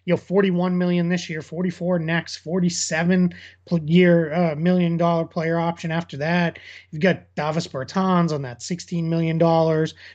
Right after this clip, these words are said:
for the next couple of seasons after this one. So that's where it starts to get, you know, a little tricky, I think, for the Wizards is i-, if you're gonna move Beal, I don't know that the, what you wanna do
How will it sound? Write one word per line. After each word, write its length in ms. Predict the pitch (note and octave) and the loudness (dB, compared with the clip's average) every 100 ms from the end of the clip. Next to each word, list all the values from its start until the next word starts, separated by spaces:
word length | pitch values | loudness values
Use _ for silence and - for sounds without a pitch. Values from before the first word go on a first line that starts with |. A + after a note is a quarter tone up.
| - | -2
for 100 | E3+ | 2
the 80 | |
next 260 | D#3 D3+ - | 2 0 -2
couple 280 | F3 D3 D#3 | -6 -4 -4
of 60 | D#3 | -6
seasons 340 | D#3+ D3+ D3+ | -6 -4 0
after 300 | D3+ D3+ C#3 | 0 -2 -6
this 280 | D3 C#3 - | -8 -8 -8
one. 200 | D3+ D3 | -8 -8
So 100 | C#3 | -4
that's 240 | F3+ A3 | -2 -2
where 140 | F#3+ D#3 | -2 -2
it 100 | - | -4
starts 360 | - C#3 - | -8 -8 -8
to 80 | - | -8
get, 240 | C3 A#2 A2+ - - - | -6 -8 -10 -18 -14 -2
you 80 | D3 | 0
know, 60 | |
a 20 | |
little 400 | B2 E3 G3 E3 | 2 6 6 6
tricky, 440 | C#3 - E3+ C#3+ B2+ | 2 -4 -6 -6 -12
I 100 | B2+ | -8
think, 200 | E3+ C#3 | -6 -6
for 140 | D#3 | -8
the 80 | C3 | -4
Wizards 400 | C3+ F#3+ E3+ C3+ | 0 2 2 -2
is 180 | B2+ A#2 - - D#3 | -10 -14 -20 -14 -8
i-, 20 | |
if 240 | D3+ C#3 | -6 -6
you're 100 | D3+ | -4
gonna 140 | E3 E3+ | -2 0
move 240 | D3 - | -2 -4
Beal, 240 | E3 E3+ | 0 0
I 100 | C#3 | 0
don't 140 | D#3+ G3+ | -4 -4
know 120 | E3+ | -4
that 160 | F3 E3 | -6 -6
the, 100 | C3+ | -10
what 220 | D3 D#3 | -10 -10
you 100 | C#3+ | -10
wanna 180 | C#3+ C3+ | -10 -6
do 280 | D3 F3+ | 0 0